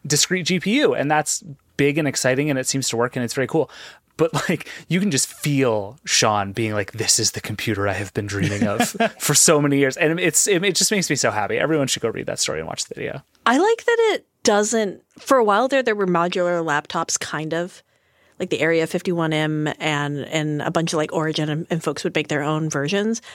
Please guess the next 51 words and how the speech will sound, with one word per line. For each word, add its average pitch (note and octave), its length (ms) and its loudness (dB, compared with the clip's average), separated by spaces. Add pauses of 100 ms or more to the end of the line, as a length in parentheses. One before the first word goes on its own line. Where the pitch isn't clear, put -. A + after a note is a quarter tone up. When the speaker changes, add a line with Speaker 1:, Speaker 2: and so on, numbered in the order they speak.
(560)
Speaker 3:
and F#3+ 80 4
they F#3 80 6
all F#3 160 4
looked F3+ 240 0
the F#3+ 80 2
exact D#3 300 0
same, D3+ 260 -2
and D3+ 100 -6
that - 180 -8 (240)
they F#3 200 -2
were D#3 100 -2
very D3 280 -2
deeply - 380 -4
ugly. G#3 440 -2 (640)
And F#3+ 100 2
this G#3+ 160 0
one D4 100 2
looks C#4 200 0
like A#3 160 -2 (240)
a G#3 100 2
nicer F#3 880 0
iteration C#3 640 -10
of - 140 -20
that. - 260 -20 (160)
Speaker 1:
Yeah, A#3+ 100 2
it - 40 -4
looks C#4 140 6
Speaker 3:
But C4+ 100 4
Speaker 1:
like - 0 -
a A#3 100 4
laptop. G#3+ 460 2
Like, E3 160 2
Speaker 3:
Yeah. D4 220 6
Speaker 1:
kudos B3+ 160 2
to - 100 0
Framework G#3 480 2
for D#3+ 180 2
doing D#3 360 0
a E3 60 2
good D3+ 180 0
job D3+ 240 4
of B2+ 80 -4
making C#3 280 0
a C3+ 60 2
modular B2+ 380 4
laptop B2+ 340 2
that A#2+ 100 -8
looks - 160 -4
like B2+ 120 0
a - 20 2
laptop. A2 480 0